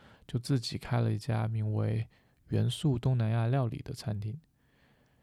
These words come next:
Sherry 是餐厅的常客，两人经朋友介绍互相认识，因为他们都有海外生活经历，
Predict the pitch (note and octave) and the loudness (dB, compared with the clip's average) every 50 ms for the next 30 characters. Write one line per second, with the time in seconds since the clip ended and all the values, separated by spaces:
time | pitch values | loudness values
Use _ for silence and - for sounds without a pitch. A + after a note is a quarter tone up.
0 | _ _ _ - - - C#3+ D3 C#3+ B2+ A2+ A2 G#2 G#2+ - - - A#2+ A2+ A2 | _ _ _ -6 0 2 4 6 6 6 6 4 2 0 -2 -2 -2 0 2 2
1 | G#2+ A2+ - - - - B2+ C3 - - C3 A#2+ A2+ - - - F#2+ F#2+ G#2 A2 | 0 0 -2 -4 -4 -2 -2 -2 -2 -2 -2 -2 -2 -2 -4 -6 -6 -6 -6 -8
2 | - - - - - _ _ _ _ _ _ _ _ _ _ _ _ - - _ | -6 -4 -4 -4 -4 _ _ _ _ _ _ _ _ _ _ _ _ -20 -20 _
3 | _ _ _ _ - A#2+ A2 G#2+ A2 A2+ A#2+ - C#3 C#3+ - - B2 A#2 A#2 A#2 | _ _ _ _ -4 0 0 2 2 2 0 0 0 0 0 0 0 0 0 0
4 | - - B2 A#2 - A#2 A2+ - A#2 B2 - C3+ B2+ C3 C3 B2 A#2+ - - - | 0 0 -2 0 0 -2 -2 -2 -4 -2 0 0 2 2 2 0 0 -2 -6 -10
5 | - _ _ _ _ _ _ _ _ _ _ _ _ _ _ _ - C#3 C#3 C#3 | -14 _ _ _ _ _ _ _ _ _ _ _ _ _ _ _ 0 0 0 2
6 | - - D3+ D3+ C#3+ C#3+ - D3+ D#3 C#3 A#2+ - - - - - A#2+ B2+ B2 A#2 | 2 2 2 2 4 4 4 4 4 4 2 2 -2 -6 -6 -4 0 0 0 0
7 | - - C#3 C3+ A#2+ A2+ A2 - - B2 A#2 A2+ A2+ - - | 0 0 0 2 2 2 0 0 -2 -2 -2 0 -2 -4 -6